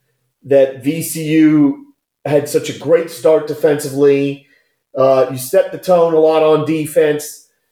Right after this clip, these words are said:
You know, Rhode Island makes their first shot and then does,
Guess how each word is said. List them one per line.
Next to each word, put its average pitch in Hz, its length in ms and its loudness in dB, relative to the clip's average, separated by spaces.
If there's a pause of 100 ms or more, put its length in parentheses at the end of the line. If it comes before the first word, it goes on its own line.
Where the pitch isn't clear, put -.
(240)
You 147 80 2
know, 143 120 4
Rhode 175 260 6
Island 165 360 0
makes 160 280 0
their 156 160 4
first 151 360 0
shot 156 460 0 (280)
and 147 140 2
then 147 220 2
does, - 520 0